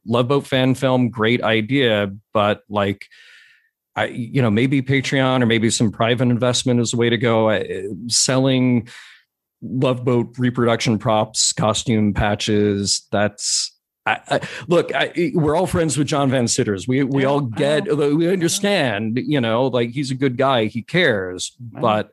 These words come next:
Speaker 1: I just, we don't want you to be in trouble 'cause we want the
Speaker 2: I
Speaker 1: show to keep going.
Speaker 2: I
Speaker 1: Okay?
Speaker 2: appreciate that.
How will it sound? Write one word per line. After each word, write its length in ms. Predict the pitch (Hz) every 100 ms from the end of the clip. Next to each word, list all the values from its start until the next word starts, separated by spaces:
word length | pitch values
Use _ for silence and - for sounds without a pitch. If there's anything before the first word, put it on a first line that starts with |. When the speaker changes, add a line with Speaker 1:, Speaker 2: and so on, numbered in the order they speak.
| _ _
Speaker 1:
I 80 | 127
just, 160 | 143 139
we 100 | 196
don't 140 | 190
want 180 | 190 147
you 120 | 156
to 80 | 147
be 120 | 127
in 100 | 110
trouble 340 | 95 120 92 82
'cause 120 | 123
we 60 |
want 140 | 117 120
the 80 | 113
Speaker 2:
I 20 |
Speaker 1:
show 160 | 123
to 80 | 107
keep 240 | 98 110 -
going. 400 | 104 78 73 92 - 101
Speaker 2:
I 140 | 160
Speaker 1:
Okay? 80 | 202
Speaker 2:
appreciate 600 | 143 160 175 - 175 170
that. 280 | 165 165 165